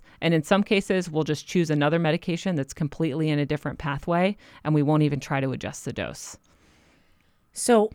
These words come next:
Speaker 2: I'll be honest, I think of that, and I almost think, like, without knowing some of this information, we might be going in blindly as prescribers, just trying to hope that a medication works. And the, the key difference with behavioral health is you mentioned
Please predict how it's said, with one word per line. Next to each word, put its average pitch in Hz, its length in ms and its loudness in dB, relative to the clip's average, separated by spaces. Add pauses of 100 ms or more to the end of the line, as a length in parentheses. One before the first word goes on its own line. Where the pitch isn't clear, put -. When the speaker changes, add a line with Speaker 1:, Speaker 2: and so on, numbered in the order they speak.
(100)
Speaker 2:
I'll 277 140 6
be 254 120 8
honest, 202 320 4
I 170 140 2
think - 260 -6
of 165 140 0
that, 147 460 -4 (440)
and 185 440 4
I 180 140 4
almost 294 300 2
think, 175 300 2
like, 156 220 2
without 196 340 4
knowing 185 400 4
some 180 180 2
of 156 60 0
this 147 160 -2
information, 156 720 -2 (540)
we 180 140 2
might 220 220 4
be 214 80 0
going 170 300 4
in 156 160 2
blindly 156 560 2
as 143 160 -2
prescribers, 190 800 2 (320)
just 180 240 -2
trying 180 200 4
to 156 100 2
hope 202 260 4
that 175 120 4
a 170 40 2
medication 151 540 -2
works. 202 400 2
And 170 140 2 (360)
the, 196 280 4
the 208 120 -2
key 339 240 2
difference 214 440 4
with 175 180 2
behavioral 160 480 0
health 226 320 2
is 156 180 0
you 165 80 -2
mentioned 156 440 -2